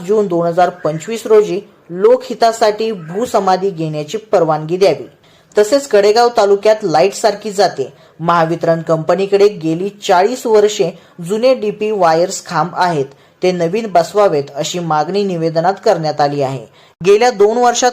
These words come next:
कडेगाव भागात तीन व्यक्तींचा विजेचा शॉक लागून मृत्यू झाला आहे. याबाबत महावितरण कंपनीवर कायदेशीर कारवाई करण्यात यावी. यावेळी पाणी संघर्ष समितीचे संयोजक अभिमन्यू वरुडे, पदाधिकारी शिराज पटेल,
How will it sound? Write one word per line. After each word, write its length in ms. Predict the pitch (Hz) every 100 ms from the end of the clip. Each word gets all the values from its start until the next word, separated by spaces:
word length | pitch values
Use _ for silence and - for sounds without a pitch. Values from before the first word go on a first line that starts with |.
| -
कडेगाव 380 | 185 180 180 -
भागात 340 | 175 160 180
तीन 360 | 185 - 240 254
व्यक्तींचा 600 | 214 202 196 185 185 190
विजेचा 500 | 180 147 170 170 175
शॉक 340 | - 175 202
लागून 340 | 214 190 202 196
मृत्यू 460 | 165 170 - 247
झाला 300 | 214 175 147
आहे. 300 | 151 147 139 87 - - -
याबाबत 720 | 170 170 165 151 185 - -
महावितरण 580 | 170 202 226 233 247 247
कंपनीवर 580 | 247 196 175 180 175 185
कायदेशीर 600 | 190 165 170 202 - 254
कारवाई 420 | 233 156 147 151
करण्यात 420 | 160 147 143 156
यावी. 200 | 185 127 107 _ _ _ _ 170
यावेळी 360 | 208 233 240
पाणी 340 | 247 208 214 240
संघर्ष 420 | 247 220 220 240
समितीचे 580 | 233 190 170 165 160 214
संयोजक 580 | - 151 160 165 185
अभिमन्यू 540 | 104 151 156 156 156 156
वरुडे, 400 | 151 165 196 190
पदाधिकारी 760 | - - 165 165 165 175 170 185
शिराज 440 | - 170 196 214
पटेल, 380 | - 180 175